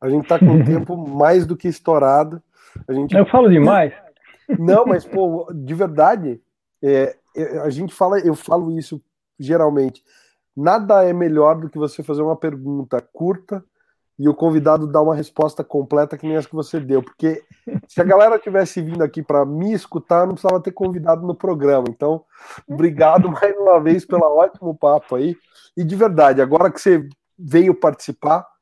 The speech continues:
Speaker 1: a porta vai estar sempre aberta. Então,
Speaker 2: Porra.
Speaker 1: seja sempre muito bem-vindo ao Sobrecapa, ao Ultimato do Bacon. Eu vou agradecer ao Davi também, que veio hoje participar aí, me ajudar a conduzir a entrevista. Davi, obrigado, cara.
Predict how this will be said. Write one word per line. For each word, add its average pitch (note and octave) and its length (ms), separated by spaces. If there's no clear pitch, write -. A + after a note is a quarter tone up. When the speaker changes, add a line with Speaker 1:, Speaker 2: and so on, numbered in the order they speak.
Speaker 1:
a G3 80
porta F#3+ 300
vai F#3+ 80
estar F#3 200
sempre F#3+ 300
aberta. C#3 400
Então, D3+ 240
Speaker 2:
Porra. C#3 340
Speaker 1:
seja E3+ 300
sempre F3+ 580
muito E3 480
bem-vindo F3 400
ao E3+ 60
Sobrecapa, D3 640
ao D3+ 60
Ultimato D3 400
do B2+ 80
Bacon. E3 420
Eu C#3+ 80
vou E3+ 120
agradecer F#3 420
ao F3 80
Davi D#3+ 380
também, E3+ 320
que D#3+ 120
veio D#3 280
hoje D3+ 340
participar C#3+ 640
aí, C#3+ 200
me D#3+ 100
ajudar C#3+ 380
a - 40
conduzir D3 500
a D3+ 40
entrevista. D3+ 560
Davi, D#3+ 200
obrigado, D3 640
cara. A2 280